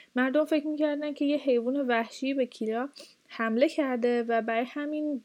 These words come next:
جمع می‌شدن روی، م، در واقع پلتفرم‌های خیلی بل-،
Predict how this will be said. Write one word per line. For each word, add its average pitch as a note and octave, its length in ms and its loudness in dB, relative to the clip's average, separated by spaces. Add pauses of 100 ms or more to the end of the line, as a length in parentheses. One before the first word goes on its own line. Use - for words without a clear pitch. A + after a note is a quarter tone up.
(120)
جمع C4+ 300 4
می‌شدن C#4+ 560 -2
روی، C#4 340 2
م، G3+ 520 -4
در G3+ 180 -4
واقع G#3 200 -6
پلتفرم‌های A3+ 680 -4
خیلی C4 360 0 (320)
بل-، G#3 220 6